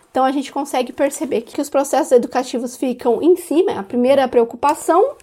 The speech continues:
e o outro, ele fica embaixo. São duas formas de se organizar. Aí você deve estar perguntando, mas qual que é a correta? É muito difícil a gente saber qual é a correta. A gente deveria verificar quais são as leis, os documentos da instituição e por que que ela se organiza assim.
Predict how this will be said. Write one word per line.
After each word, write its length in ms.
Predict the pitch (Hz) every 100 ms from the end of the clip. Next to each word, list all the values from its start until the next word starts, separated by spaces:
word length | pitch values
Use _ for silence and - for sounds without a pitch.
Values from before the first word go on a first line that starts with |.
| -
e 140 | - 330
o 80 |
outro, 500 | 294 262 254 254 302 294
ele 180 | 294
fica 320 | 285 277 269 320
embaixo. 400 | 302 - - -
São 160 | 240
duas 240 | 247 294 294
formas 560 | 262 247 285 277 277
de 100 | 262
se 120 | 254 269
organizar. 560 | 254 254 277 285 - - -
Aí 120 | 339
você 100 | 339
deve 180 | 339 330
estar 200 | 330 339
perguntando, 500 | 339 320 349 349 294
mas 200 | 294 302
qual 260 | - 392 539
que 140 | 494
é 40 | 427
a 80 |
correta? 760 | 427 427 427 294 208 202 - 240 -
É 80 | 294
muito 140 | 339
difícil 240 | 381 349 339
a 20 |
gente 120 | 320
saber 240 | 330 262
qual 140 | 277 285
é 60 |
a 40 | 277
correta. 460 | 277 370 330 202
A 20 | 247
gente 200 | 254 -
deveria 380 | 262 262 254
verificar 480 | 254 262 247 254 240
quais 260 | 247 247 254
são 340 | - 262 247
as 200 | 208 208
leis, 480 | 233 226 240 269 285
os 100 | 262
documentos 1040 | 220 220 - 208 208 226 262 269 302 320 - - - -
da 140 | 247
instituição 640 | 233 233 - 233 - 247 277
e 60 |
por 160 | 311 349
que 100 | 370
que 120 | 349
ela 100 | 349
se 160 | 381 339
organiza 540 | 320 349 330 339 370
assim. 400 | 392 - 214 202